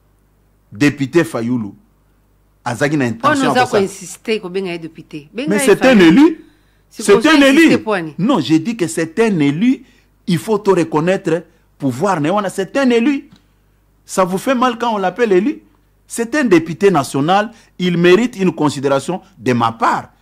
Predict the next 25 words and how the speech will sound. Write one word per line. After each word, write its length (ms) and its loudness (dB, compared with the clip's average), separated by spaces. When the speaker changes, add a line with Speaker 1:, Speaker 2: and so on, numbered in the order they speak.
Speaker 1:
Na 120 2
kosala 360 2
ndenge 220 4
moko 240 2
na 140 2
ye 80 4
te 100 0
ya 120 0
kofinga. 380 -6
Speaker 2:
Sikoyo, 280 0
awa 220 0
yo 120 -2
lobi 240 -2
ete 200 -6
yo 100 0
mpo 120 -6
oza 180 -2
frappé 340 -10
nango. 260 -10
Sikoyo, 380 -8
oyo 100 -4
Speaker 1:
Hmm. 100 -4
Speaker 2:
tomonaka 380 -6
limité 380 -10
kuna, 300 -12